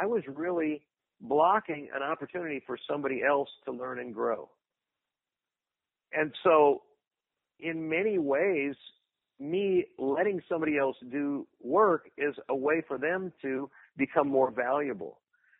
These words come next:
And, uh, you know, really that has helped me a lot. And, and what I do with my employees is anybody that needs any time off, uh, for whatever it is, even typically for short notice, I just go, "Hey, you got handled what you need handled."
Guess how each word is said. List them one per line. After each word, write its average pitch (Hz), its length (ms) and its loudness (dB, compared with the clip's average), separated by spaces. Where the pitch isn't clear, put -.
And, 147 500 6
uh, - 60 -18
you 170 100 -2
know, 151 120 2
really 196 340 6
that 156 280 -2
has 151 200 -6
helped 147 240 -6
me 139 140 -8
a 131 80 -2
lot. 143 340 -4
And, 156 140 -6
and 165 160 2
what 170 140 6
I 214 200 -2
do 165 160 -2
with 147 160 -6
my 143 180 -6
employees 143 640 -6
is 127 120 -8
anybody 185 440 -2
that 135 120 -10
needs 139 240 -6
any 160 320 -2
time 139 220 0
off, 131 320 0
uh, 139 120 0
for 180 100 6
whatever 180 440 2
it 175 60 -4
is, 175 140 -4
even 196 400 -6
typically 175 460 -4
for 147 220 -2
short 143 240 0
notice, 170 320 -4
I 165 100 2
just 196 160 -4
go, 143 140 0
"Hey, 196 300 -6
you 135 200 -20
got 151 160 -2
handled 156 320 -2
what 147 160 0
you 147 80 -4
need 156 160 -2
handled." 165 380 -2